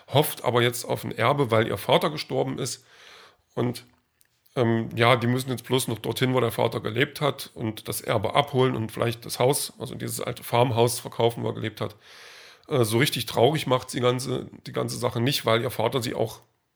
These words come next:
vor geraumer Zeit im Stich gelassen hat. Die Familie macht sich dort auf den Weg, ähm, ist dann dort in dieser Scheune, äh, an dieser, also da, wo die Scheune steht, eine Scheune steht und das, das Farmhaus und sie kriegen auch schnell mit,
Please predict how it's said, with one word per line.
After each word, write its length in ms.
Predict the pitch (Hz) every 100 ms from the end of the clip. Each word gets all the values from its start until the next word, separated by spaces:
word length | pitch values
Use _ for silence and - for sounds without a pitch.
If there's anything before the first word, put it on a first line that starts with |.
| _ -
vor 240 | - 107
geraumer 360 | 107 104 110 117
Zeit 240 | - 113
im 60 | 117
Stich 300 | - 135 -
gelassen 340 | - 110 -
hat. 180 | - _ _ - - - - - _ _ _ _
Die 40 |
Familie 380 | - 117 123 131
macht 240 | 123 120
sich 140 | - 117
dort 180 | 123 -
auf 140 | 113
den 180 | 123 104
Weg, 300 | 131 196 - _ -
ähm, 400 | 123 127 127 131 _ -
ist 320 | - 151 -
dann 120 | 135 165
dort 260 | 135 143 - - - -
in 140 | 139
dieser 220 | 120 120
Scheune, 380 | 117 110 117 120 117 - - _ _ _ _ _
äh, 240 | - 131 120
an 160 | 127
dieser, 260 | 120 117 123
also 240 | 117 - - _
da, 160 | 123
wo 80 | 113
die 100 | 113
Scheune 280 | 104 120 131
steht, 420 | - 120 120 -
eine 160 | 123 107
Scheune 240 | 107 123
steht 240 | 117 120 117
und 340 | - 127 123
das, 200 | 113 -
das 160 | 117 -
Farmhaus 560 | - 131 120 120 120
und 260 | - 113 - _ _ _ _ _ _ _ _ _ _ -
sie 140 | 120 120
kriegen 300 | 120 123 -
auch 120 | -
schnell 200 | - 113
mit, 180 | 113